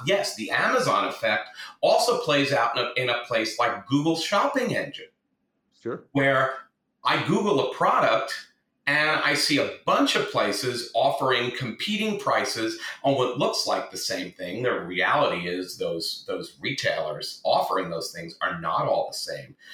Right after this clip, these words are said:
Speaker 1: You could very
Speaker 2: Yeah.
Speaker 1: well be walking into counterfeit product or, or a
Speaker 2: Oh, yeah.
Speaker 1: dupe.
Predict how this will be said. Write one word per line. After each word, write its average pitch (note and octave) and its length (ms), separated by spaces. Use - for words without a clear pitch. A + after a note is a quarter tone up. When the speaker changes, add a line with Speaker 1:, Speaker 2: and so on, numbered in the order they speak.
Speaker 1:
You - 160
could - 60
very C#3+ 220
Speaker 2:
Yeah. F#2 80
Speaker 1:
well F#2+ 160
be F#2+ 180
walking G2 480
into G2 420
counterfeit A2+ 680
product G2 560
or, - 240
or G2+ 220
a F2+ 100
Speaker 2:
Oh, - 40
yeah. - 40
Speaker 1:
dupe. A2 420